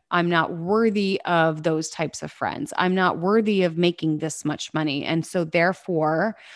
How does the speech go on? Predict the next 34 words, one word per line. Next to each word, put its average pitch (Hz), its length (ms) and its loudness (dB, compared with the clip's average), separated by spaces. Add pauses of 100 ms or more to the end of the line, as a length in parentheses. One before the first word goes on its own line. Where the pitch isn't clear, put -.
(340)
I 180 100 6
don't 180 220 4
identify 170 680 2
with 160 280 -2
it. 175 280 2
And 170 220 2
then 165 260 2
when 165 140 0
I 165 100 0
receive 185 480 -2
it, 185 200 6
I 165 140 0
don't 160 220 2
feel 170 200 2
worthy 196 320 4
and 165 100 2
I 160 80 0
feel 156 200 -4
like 151 140 -4
a 156 80 -2
fake 202 320 0
or 165 100 4
a 160 40 2
phony, 180 380 0
or 160 120 2
I 156 80 0
feel 175 220 -4
like 160 160 -2
an 156 80 -2
imposter. 156 560 -4
Like, 156 200 -6
who 226 200 0
am 185 140 0
I 175 260 0